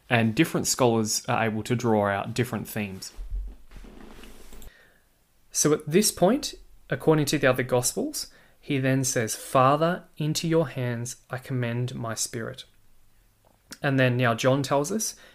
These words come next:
he bowed his head and gave up his spirit. Notice it's kind of voluntary. He gives up his spirit voluntarily.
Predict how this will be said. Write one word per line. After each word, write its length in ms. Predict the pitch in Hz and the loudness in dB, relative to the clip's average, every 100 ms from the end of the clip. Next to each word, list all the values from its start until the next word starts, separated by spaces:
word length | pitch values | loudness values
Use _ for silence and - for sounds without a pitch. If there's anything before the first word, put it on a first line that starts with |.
| _ | _
he 180 | - 127 | -6 -4
bowed 440 | 113 123 123 135 | 0 2 2 0
his 240 | 156 139 | -2 -6
head 340 | - 120 117 131 - _ _ _ - | -4 -6 -6 -12 -18 _ _ _ -4
and 240 | 123 113 | -4 0
gave 260 | 117 113 113 | 0 2 0
up 200 | 107 - | -4 -6
his 140 | 117 | -6
spirit. 460 | - 127 123 117 131 | -6 -6 -8 -6 0
Notice 300 | 143 214 185 | 0 2 0
it's 140 | 175 | -2
kind 180 | 170 156 | 0 0
of 180 | 139 - | -2 -6
voluntary. 720 | 127 123 131 139 127 123 120 | -2 4 4 4 0 -4 -8
He 220 | 120 120 123 | -10 -14 -4
gives 260 | 143 131 | -2 0
up 180 | 139 123 | -2 -2
his 160 | 131 123 | -2 -2
spirit 360 | - 127 113 | 0 -2 -2
voluntarily. 840 | 123 123 117 110 131 120 113 - | -2 -2 -2 -6 -6 -4 -6 -10